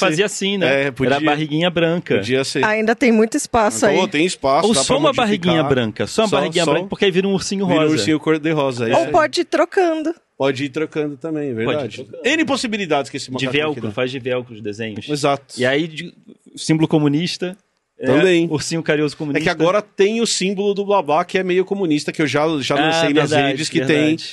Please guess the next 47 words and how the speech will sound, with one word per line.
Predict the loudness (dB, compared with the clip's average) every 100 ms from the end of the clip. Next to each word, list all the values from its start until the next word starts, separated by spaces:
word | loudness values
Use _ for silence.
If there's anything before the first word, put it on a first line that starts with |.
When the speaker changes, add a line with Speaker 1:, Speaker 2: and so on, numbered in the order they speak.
| -12 -2
Speaker 2:
o | 0
martelo, | 2 0 0 2 2 0
a | -2
foice | 0 2 2 2 0
e | 0
o |
pincel | 2 -2 0 0 0
pra | 0 -2
representar | -2 -4 -2 -2 -2 0 0 -2 -10 _ _
a | -4 0
Speaker 1:
É. |
Speaker 2:
revolução. | 0 0 -2 -6 -8 -14 _ _
Speaker 1:
Olha | -2 -2
só, | -2
marxismo | -4 -4 -4 -2 -2
cultural. | -4 -4 0 0 0
Speaker 2:
Marxismo | -2 -4 -2 0 2
Speaker 1:
Ele |
existe. | 2 2 2
Speaker 2:
cultural, | 2 0
vestido | 0 -4 -4 -4
de | -2
rosa. | -2 -4 -8 -14
Speaker 1:
Vestido | -12 -10 -10
de | -8
rosa. | -2
Speaker 2:
Então | 0
eu | 0
fiquei | -2 -6
mu-, | -6 -10
fiquei | -6 -2 0
muito | 0
feliz, | 0 0 0
estou | -4 0 0
me | 0
sentindo | -4 -2 -2
belo | 0 0 2 2 0
Speaker 1:
Ditadura | -2 -2 0 2 2
Speaker 2:
e | 2
Speaker 1:
gay | 2 2
com | 2
Speaker 2:
formoso | 2 0 2
com | 0
essa | 0
Speaker 1:
marxismo | 0 2
Speaker 2:
roupinha. | 2
Speaker 1:
cultural. | 0 0 0 0